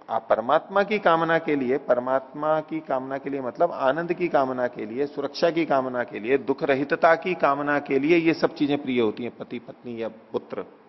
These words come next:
धन, संपत्ति, सब। वो पति पति के लिए प्रिय नहीं होता, आनंद के लिए प्रिय होता है। पति पति के लिए प्रिय नहीं होता, सुरक्षा के लिए प्रिय होता है।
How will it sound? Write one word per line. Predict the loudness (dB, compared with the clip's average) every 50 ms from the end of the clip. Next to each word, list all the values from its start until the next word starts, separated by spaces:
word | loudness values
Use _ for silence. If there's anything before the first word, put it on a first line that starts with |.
| _ _ _ -4
धन, | -4 -4 -4
संपत्ति, | -4 -6 -8 -6 -6 -8 -8 -6 -12 -10
सब। | -4 -4 -4 -4 -4 -12 -20 -20 _ _ _ _ _ _ _ _ _ _ _ _ _ _ _ _ _ _ _ _ _ _ _ _ _ _ _ _ _ _ _ _ _ _ _ _ -14
वो | -2
पति | 0 0 0 0
पति | -2 -2 0 0 0 4
के | 4 6
लिए | 6 6
प्रिय | 4 4 4 4 4 4
नहीं | 4 2 2 2
होता, | 2 4 4 2 2 2 -4 -12 -14 -10 -2
आनंद | 0 2 2 2 0 -2 0
के | 0 2
लिए | 2 2
प्रिय | 2 2 0 -2 0 2
होता | 0 0 -2 -6 -10 -14
है। | -14 -16 -18 -20 -20 -20 -20 _ _ _ _ _
पति | -4 -4 -2 -4
पति | 0 0 0 0 0 2
के | 2 2
लिए | 4 4 4 2
प्रिय | 2 0 0 0 0
नहीं | 2 0 0
होता, | 0 -2 -2 -2 -2 -2
सुरक्षा | -2 -2 -2 -2 -2 0 2 2 2
के | 2 0 -2
लिए | -2 -2
प्रिय | -2 -4 -8 -8 -8
होता | -8 -10 -12 -14 -18
है। | -20 -20